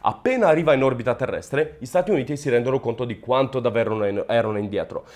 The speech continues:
Perché anche loro stavano lavorando a un progetto simile, avevano un, eh, piccolo satellite di nome Vanguard, avevano un razzo con cui lanciarlo,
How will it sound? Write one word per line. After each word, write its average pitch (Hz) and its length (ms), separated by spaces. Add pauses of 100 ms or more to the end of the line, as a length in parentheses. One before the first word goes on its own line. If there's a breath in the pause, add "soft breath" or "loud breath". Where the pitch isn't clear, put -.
(140 loud breath)
Perché 139 240
anche 190 240
loro 233 220
stavano 147 320
lavorando 135 520
a 123 60
un 127 140
progetto 120 420
simile, 151 420
avevano 117 460 (200 loud breath)
un, 117 200
eh, 113 180
piccolo 139 320
satellite 131 480
di 117 80
nome 107 220
Vanguard, 143 520
avevano 107 300
un 95 80
razzo 131 300
con 123 140
cui 120 120
lanciarlo, 156 560